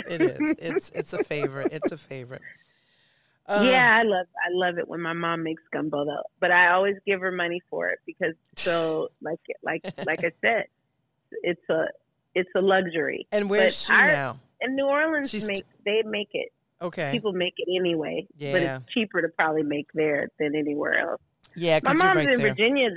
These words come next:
Speaker 2: That's why I
Speaker 1: Oh,
Speaker 2: was
Speaker 1: she is?
Speaker 2: laughing when you, when you said Virginia. I was like, "Oh, yeah, Mom went to, she went from the Bay Area, and then she moved to New Orleans for a minute, and then
Speaker 1: Mm-hmm.
Speaker 2: now she's in Virginia, and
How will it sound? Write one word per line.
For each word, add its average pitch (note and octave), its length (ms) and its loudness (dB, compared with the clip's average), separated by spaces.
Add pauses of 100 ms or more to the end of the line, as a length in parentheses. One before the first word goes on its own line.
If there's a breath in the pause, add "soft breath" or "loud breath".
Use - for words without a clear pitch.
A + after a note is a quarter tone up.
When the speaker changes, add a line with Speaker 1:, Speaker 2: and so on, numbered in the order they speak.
(420)
Speaker 2:
That's A3 240 0
why F#3 240 2
I - 40 4
Speaker 1:
Oh, - 40 6
Speaker 2:
was G4+ 140 4
Speaker 1:
she E4+ 140 2
is? A4 400 2
Speaker 2:
laughing - 140 -4
when F#3 200 -2
you, F3+ 220 0 (220)
when F#3 240 -2
you F#3 100 -2 (120)
said G#3 220 2
Virginia. F3 480 0
I F3 80 2
was F3+ 100 -4
like, F#3+ 200 0
"Oh, E4+ 300 2 (380)
yeah, C#4 200 0
Mom B3+ 340 2
went B3+ 140 2 (100)
to, A#3 80 2 (460)
she B3 120 0
went A#3+ 260 2 (120)
from F#3+ 300 0 (960)
the F3 160 -2
Bay G#3+ 260 4
Area, B3 380 4
and G3+ 100 -4
then G3+ 140 -4 (140)
she G#3+ 100 -6
moved G3+ 460 -2 (180)
to G3 80 -2
New F#3 120 -2
Orleans F#3 360 -2 (100)
for G3+ 140 0
a G3+ 40 0
minute, G3 360 -2
and G3+ 180 0
then A3 120 0
Speaker 1:
Mm-hmm. G#3+ 200 -10
Speaker 2:
now F3 260 0
she's F#3 200 -10
in E3 140 0
Virginia, F3+ 460 2
and E3+ 80 -2